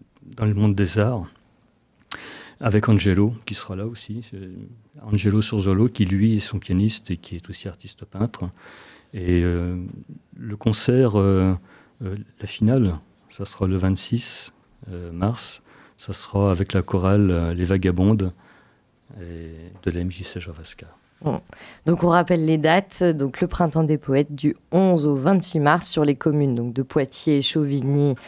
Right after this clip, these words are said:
Speaker 2: Montmorillon et Vivonne. Euh, voilà, faut y aller
Speaker 1: Voilà.
Speaker 2: <laughs> et en profiter. Merci, euh, Claude.
Speaker 1: Merci.
Speaker 2: Alors, on va passer au,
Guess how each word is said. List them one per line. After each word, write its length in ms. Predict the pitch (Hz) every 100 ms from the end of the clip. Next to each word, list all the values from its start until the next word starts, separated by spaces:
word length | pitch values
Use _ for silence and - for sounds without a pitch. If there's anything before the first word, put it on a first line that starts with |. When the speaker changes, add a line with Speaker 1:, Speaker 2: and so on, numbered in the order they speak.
| - - _
Speaker 2:
Montmorillon 760 | 160 170 170 165 160 156 151 143 - - - -
et 100 | 185
Vivonne. 760 | 175 160 143 151 190 247 165 147 - - - - - _ _ -
Euh, 640 | 160 156 147 143 135 135
voilà, 220 | 131 151 226
faut 260 | 240 -
y 80 | 170
aller 300 | 147 160 240 - 214 185 185 208 208
Speaker 1:
Voilà. 200 | 220 214 208
Speaker 2:
<laughs> 120 | 196
et 120 | 175
en 80 | 156
profiter. 580 | 156 175 165 180 208 214 - - - - _
Merci, 560 | 196 190 - 262 269 254
euh, 220 | 220 214
Claude. 380 | 208 247 240 - - - - - -
Speaker 1:
Merci. 340 | - - 131 - -
Speaker 2:
Alors, 220 | 180 170
on 60 |
va 140 | 160 165
passer 440 | 165 156 - 170
au, 500 | 156 151 147 139 -